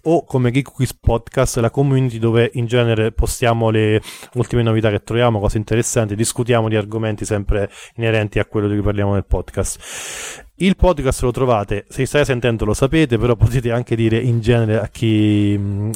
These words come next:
chi conoscete, farci pure pubblicità, su iTunes,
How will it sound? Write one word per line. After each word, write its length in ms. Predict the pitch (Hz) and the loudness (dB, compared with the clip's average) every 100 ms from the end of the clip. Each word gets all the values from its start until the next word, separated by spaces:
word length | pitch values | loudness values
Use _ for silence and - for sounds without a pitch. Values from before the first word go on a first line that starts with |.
| - | -4
chi 120 | 117 | -2
conoscete, 560 | 110 107 - - 120 107 | 0 0 0 0 0 0
farci 280 | 107 - | -2 -2
pure 140 | 113 113 | 0 0
pubblicità, 580 | 104 117 - 131 151 - - - - | 2 0 0 2 0 0 -10 -20 -18
su 220 | - 123 - | -4 -4 0
iTunes, 720 | 113 - 147 190 202 - - | -2 0 2 2 0 -4 -6